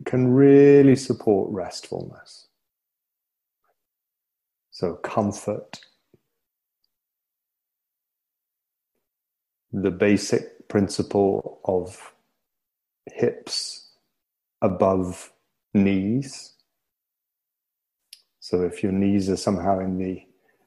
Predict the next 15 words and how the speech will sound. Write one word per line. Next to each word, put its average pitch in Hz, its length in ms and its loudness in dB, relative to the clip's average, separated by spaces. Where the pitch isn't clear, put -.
air, 98 520 4
or, 90 600 -6
uh, - 420 -12
if - 200 -14
you're 87 300 -10
sitting 95 400 -2
on 90 140 -6
a 85 60 -8
chair 110 680 0
and 87 160 -8
your, 90 280 -6
your 95 160 -4
legs 90 340 -4
are 92 120 -2
quite 95 260 -6